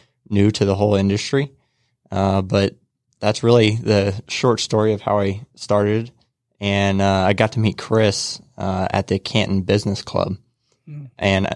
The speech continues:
Speaker 1: he was actually, I think, right next to me, uh, which was so cool that, you know, another pressure washer that's been in this game for a long time was standing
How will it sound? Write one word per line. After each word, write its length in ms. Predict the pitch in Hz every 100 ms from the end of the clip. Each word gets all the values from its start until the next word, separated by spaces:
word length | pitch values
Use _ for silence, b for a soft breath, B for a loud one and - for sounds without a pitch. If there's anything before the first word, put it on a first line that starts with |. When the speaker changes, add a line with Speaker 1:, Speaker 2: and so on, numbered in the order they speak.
| -
Speaker 1:
he 140 | 120
was 120 | 110
actually, 500 | 101 - 185 202 95 -
I 40 |
think, 200 | - -
right 220 | 107 101
next 260 | 110 110 -
to 100 | -
me, 220 | - 101 _ b b b _ -
uh, 400 | 104 101 98 95
which 260 | 120 113
was 180 | 120 107
so 180 | - 123
cool 320 | - 131 117
that, 280 | 104 104 - _ _ _ _ _ _ -
you 120 | 107
know, 140 | 101
another 260 | 104 113 107
pressure 340 | - 113 -
washer 520 | 107 98 98 107 101 107
that's 180 | 104 98
been 140 | 107
in 140 | 104 98
this 140 | 95
game 220 | 107 101
for 240 | 101 98 98
a 60 |
long 180 | 98 95
time 380 | - 110 101 95 - _ _ _
was 120 | 107
standing 260 | - 110 101